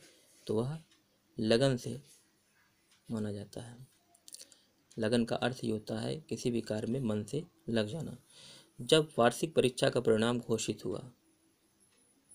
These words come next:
तो इनको गणित विषय में सर्वोच्च अंक प्राप्त हुआ। परीक्षा फल वितरण समारोह में उन्हीं गणित के अध्यापक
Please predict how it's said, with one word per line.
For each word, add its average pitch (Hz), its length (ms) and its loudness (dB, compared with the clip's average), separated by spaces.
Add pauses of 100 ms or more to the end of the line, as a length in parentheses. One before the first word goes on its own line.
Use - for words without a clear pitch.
(2250)
तो - 240 8
इनको 113 440 0 (180)
गणित 131 240 6
विषय 117 300 0
में 123 120 2
सर्वोच्च 127 500 0
अंक 110 200 0
प्राप्त - 420 -8
हुआ। 135 240 -10 (1500)
परीक्षा 120 320 6
फल 120 180 2
वितरण 120 260 4
समारोह 120 440 4
में 120 200 2 (480)
उन्हीं 147 380 2 (140)
गणित 139 320 4
के 120 80 4
अध्यापक 113 540 0